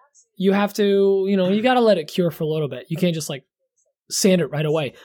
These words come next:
That four minute epoxy, I've, I've applied it and sanded it, or at least with the, the instant epoxies,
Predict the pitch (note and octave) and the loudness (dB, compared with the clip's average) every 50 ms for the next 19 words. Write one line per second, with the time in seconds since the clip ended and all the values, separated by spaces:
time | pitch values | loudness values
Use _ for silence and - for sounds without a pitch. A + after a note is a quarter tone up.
0 | - - A#3+ C4+ - C#4+ C#4+ C#4 C4+ C4 B3 A#3+ A3 F3 F3+ G3 G#3+ B3 - - | -4 0 0 0 2 4 2 4 4 4 4 2 2 2 0 0 0 0 -2 -2
1 | C#4+ - - E3 G3 B3 A#3 - - _ _ _ _ _ _ _ _ _ _ _ | -2 -2 0 0 2 2 0 0 -4 _ _ _ _ _ _ _ _ _ _ _
2 | - F#3+ A#3 A#3+ G#3 G#3 - - - F#3 F#3+ A3 A#3 C#4+ D4 - - _ _ - | -2 0 0 2 2 0 -2 -2 -2 -2 -2 0 0 0 0 -2 -4 _ _ -2
3 | G3+ G3 F#3 - - - - A3 A3+ A3+ A3 G#3+ G3+ G3 F#3+ F#3 - - - _ | 0 0 0 0 0 0 2 2 2 4 4 4 4 4 4 4 2 0 -8 _
4 | _ _ - G3+ F#3+ F#3+ F#3 - F#3+ F3 - F3 D#3 D3+ - E3+ E3 D#3 - _ | _ _ -2 0 0 0 0 0 -2 -4 -4 -4 -6 -4 -4 -6 -6 -6 -8 _
5 | _ _ _ _ _ - F#3 F3+ E3+ - - E3+ E3 D3 - E3+ E3 D#3+ - - | _ _ _ _ _ -10 -8 -8 -6 -4 -4 -4 -4 -6 -8 -8 -10 -8 -4 -2
6 | E3+ E3 D3+ | -2 -2 -4